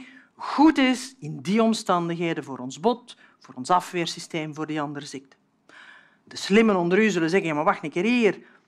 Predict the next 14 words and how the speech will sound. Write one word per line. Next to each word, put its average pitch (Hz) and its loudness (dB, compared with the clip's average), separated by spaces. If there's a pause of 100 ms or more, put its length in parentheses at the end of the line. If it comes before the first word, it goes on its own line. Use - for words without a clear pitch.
(360)
Is - -8
meer 190 2
vitamine 180 0
D 160 0
dan 123 -6
niet 151 -8
nog 262 0
beter? 339 0 (800)
Kan 170 -4
ik - -10 (100)
extra - -2
supplementen 277 0
nemen?" 330 -2 (920)
Wel, 269 4